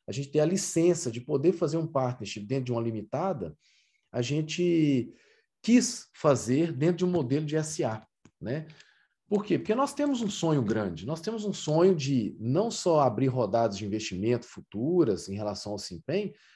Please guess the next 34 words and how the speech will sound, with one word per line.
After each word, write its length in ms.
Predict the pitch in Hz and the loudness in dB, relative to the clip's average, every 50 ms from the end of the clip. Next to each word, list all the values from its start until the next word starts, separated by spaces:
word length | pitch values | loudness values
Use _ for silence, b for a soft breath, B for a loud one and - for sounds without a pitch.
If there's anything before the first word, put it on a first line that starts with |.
| b b b | b b b
mas 180 | 143 143 143 | 0 2 2
a 40 | 175 | 2
gente 140 | 202 208 - | 0 0 2
fazer 220 | - 247 220 202 | 0 2 2 2
um 120 | 226 220 220 | 2 2 2
I 60 | 220 | 2
P 160 | 220 240 240 | 0 2 4
O. 240 | 185 160 160 151 127 | 4 4 4 2 2
E 60 | 120 135 | 0 0
a 20 | |
gente 140 | 165 185 - | 0 0 -2
sabe 280 | - 202 196 180 - - | 0 0 -2 -2 -2 -4
quão 180 | 208 247 269 | -4 -4 -2
difícil 560 | 262 233 240 - - - 208 233 254 - - 190 | -2 -4 -6 -6 -6 -4 0 0 0 2 0 -2
é 20 | |
fazer 240 | 180 - 160 151 156 | 0 2 2 2 4
um 100 | 156 151 | 2 4
I 120 | 151 147 | 2 2
P 180 | 143 151 156 127 | -2 0 4 4
O 160 | 123 131 147 | 6 6 4
numa 120 | 180 208 | 2 0
empresa 600 | 220 202 - 139 143 156 165 165 196 202 202 202 196 B B B B B B B B | -4 -4 -4 -2 -2 -2 0 0 -4 -4 -6 -10 -16 B B B B B B B B
de, 880 | 123 120 - 117 120 135 156 156 147 139 135 131 127 120 104 78 67 76 | -8 -8 -6 -6 -4 -2 0 2 2 2 2 2 2 2 0 -2 -6 -8
de 120 | 92 107 135 | -2 -2 -2
educação, 720 | 139 151 151 185 165 156 - - 127 120 120 120 - _ _ _ _ _ _ _ _ _ _ _ | -2 0 -4 -4 -4 -4 -2 -2 -2 -2 -2 -6 -10 _ _ _ _ _ _ _ _ _ _ _
né? 280 | 90 98 117 143 156 b b b b b b _ | -6 -6 -6 -6 -6 b b b b b b _
O 80 | - | -14
que 120 | - - 196 | -4 -2 0
nós 140 | 208 185 | 0 0
estamos 200 | - - 156 156 | 0 0 -4 -2
fazendo 500 | 151 147 131 107 110 127 127 127 123 120 | 0 -2 -2 0 0 0 0 2 2 2
hoje 240 | 117 139 175 180 208 | 2 2 2 2 2
é 180 | 190 160 110 - | 2 2 0 -2
nichando 840 | 135 156 190 196 - - - 143 143 151 185 220 233 226 233 233 | -2 -2 -2 -4 -4 -4 -4 -2 0 0 0 0 0 -4 -10 -12